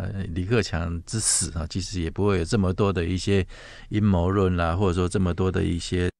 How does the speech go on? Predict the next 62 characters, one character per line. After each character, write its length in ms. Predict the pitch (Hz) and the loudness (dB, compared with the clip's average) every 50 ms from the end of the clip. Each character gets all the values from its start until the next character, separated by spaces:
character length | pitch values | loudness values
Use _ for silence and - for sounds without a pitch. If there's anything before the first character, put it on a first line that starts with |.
| _ _ _ _ - | _ _ _ _ -2
猜 180 | - 104 104 | 2 2 4
忌 280 | 98 - - 104 90 82 | 4 2 2 2 2 2
啦， 80 | 76 | 0
哈， 140 | 76 80 80 80 | -2 -4 -4 -4
等 140 | - 90 87 | -4 -2 -2
等。 120 | 90 80 - - _ _ _ _ _ _ _ _ _ _ - | -2 -2 -2 -6 _ _ _ _ _ _ _ _ _ _ -2
那 540 | 117 113 110 107 107 107 104 101 98 98 95 - _ _ _ _ _ | 0 2 4 4 4 4 4 4 2 2 0 -4 _ _ _ _ _
整 220 | - - 107 101 101 | -2 2 2 4 4
个 120 | 113 107 | 4 4
状 160 | 92 139 127 | 4 4 4
况 140 | 120 127 127 | 6 6 6
来 160 | 110 101 104 | 6 4 4
看 320 | 98 - - 139 131 101 85 | 2 2 2 4 4 4 2
起 200 | - - 87 78 | -2 -4 -4 -2
来， 200 | 80 80 78 - - 98 | -2 -2 -4 -4 -2 0
那 300 | 101 101 95 92 92 - - - - - - - | 2 4 4 4 2 0 -2 -8 -12 -12 -6 0
其 180 | - 131 135 | 4 4 6
实 160 | 110 110 110 | 6 4 2
还 260 | 104 - - 98 101 123 | 0 0 0 2 4 6
有 260 | 135 113 78 82 92 | 6 6 4 2 -2
啦， 200 | 90 113 104 92 - - | -2 -2 -4 -4 -4 -2
就 140 | - 131 123 | 0 2 2
是 100 | 123 117 | 4 6
说 180 | 127 127 123 - - - - - | 6 4 4 2 -2 -16 -6 2
背 200 | - - 135 123 | 4 6 6 6
后 160 | 139 143 131 | 6 6 4
呢， 160 | 120 117 107 | 4 2 2
还 100 | 95 101 | 2 2
有 160 | 107 120 110 92 | 4 6 6 6
很 160 | 92 85 82 | 4 2 2
多 240 | - 104 101 107 101 | 2 4 4 4 4
的 180 | 95 95 90 | 4 2 2
一 60 | 90 | 2
些 220 | 92 - - 101 95 | 0 0 0 0 0
故 200 | - - 101 90 | 0 -2 -2 -2
事 200 | 87 95 98 92 | -2 -2 -4 -4
可 160 | - - 90 | -2 0 0
以 200 | 87 87 82 80 76 | 2 2 0 0 0
来 200 | 80 80 80 82 82 82 82 82 82 - _ _ _ _ _ _ _ _ _ _ - | -2 -2 0 0 0 -2 -2 -2 -4 -6 _ _ _ _ _ _ _ _ _ _ -2
跟 180 | - 107 101 104 - - | 0 2 2 2 0 2
大 140 | - 104 98 | 4 4 4
家 160 | 92 95 90 | 6 4 4
再 120 | 90 92 87 | 4 4 2
做 240 | - - 110 95 85 | 2 2 2 2 2
一 60 | 82 | 0
个 160 | 80 92 82 | 0 -2 -4
进 180 | 76 - 107 95 | -2 0 0 0
一 60 | 87 | 0
步 140 | 80 95 85 | 0 0 -2
的 80 | 85 | -2
分 180 | 80 - 95 87 | -2 0 0 0
享 180 | 85 101 - - | 0 -2 -4 -4
哈。 180 | - 92 90 95 | -4 -6 -2 0
那 100 | 110 117 107 | 0 2 4
但 120 | - 117 | 4 2
是 140 | 110 120 113 | 4 4 4
因 60 | 113 | 4
为 60 | 120 | 4
时 140 | 110 - 107 | 4 2 2
间 140 | 104 117 120 | 2 0 2
关 240 | - 127 127 131 135 | 4 4 4 4 4
系， 220 | - - 147 139 | 2 0 0 -2